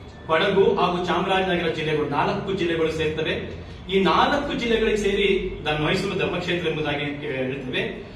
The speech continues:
ಆ ಮೈಸೂರು ಧರ್ಮಕ್ಷೇತ್ರಕ್ಕೆ ನಾವು ಒಂದು ವಿಶೇಷವಾದಂತಹ ಒಂದು ಶಿಲ್ಬೆಯನ್ನ ತಯಾರಿಸಿದ್ದೇವೆ. ಆ ಶಿಲ್ಬೆಯನ್ನ,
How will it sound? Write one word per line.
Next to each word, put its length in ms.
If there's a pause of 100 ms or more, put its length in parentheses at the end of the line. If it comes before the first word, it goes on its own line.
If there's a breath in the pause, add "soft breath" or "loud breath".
(140)
ಆ 120
ಮೈಸೂರು 440
ಧರ್ಮಕ್ಷೇತ್ರಕ್ಕೆ 720
ನಾವು 260
ಒಂದು 200
ವಿಶೇಷವಾದಂತಹ 1400 (200 loud breath)
ಒಂದು 520
ಶಿಲ್ಬೆಯನ್ನ 480
ತಯಾರಿಸಿದ್ದೇವೆ. 880 (180)
ಆ 100
ಶಿಲ್ಬೆಯನ್ನ, 480